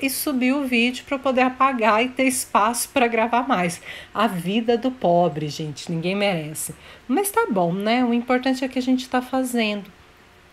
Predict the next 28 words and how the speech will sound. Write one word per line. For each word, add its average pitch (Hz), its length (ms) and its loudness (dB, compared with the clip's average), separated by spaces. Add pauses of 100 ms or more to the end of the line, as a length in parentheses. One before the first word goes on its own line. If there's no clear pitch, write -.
(140)
Engraçado 190 640 0
que - 100 -2
eu 214 60 2
gravei 190 400 -2
um 175 80 -4
podcast 180 680 -6
essa 170 180 -8
semana 175 720 -4 (340)
exatamente 202 640 0
disso, 190 480 -6
sabe? 165 540 -4 (360)
Da 180 160 -2
gente 175 320 -4
não 190 120 -2
ficar 190 380 -2
criando 196 540 -4
desculpas 220 1080 -4
pra 180 160 -4
fazer 170 320 -4
as 160 240 -6
coisas, 156 580 -6
da 156 120 -8
gente 170 360 -6
realmente 214 600 -2
ir 233 40 -2
lá 214 200 2
e 220 40 -2
fazer. 226 540 -2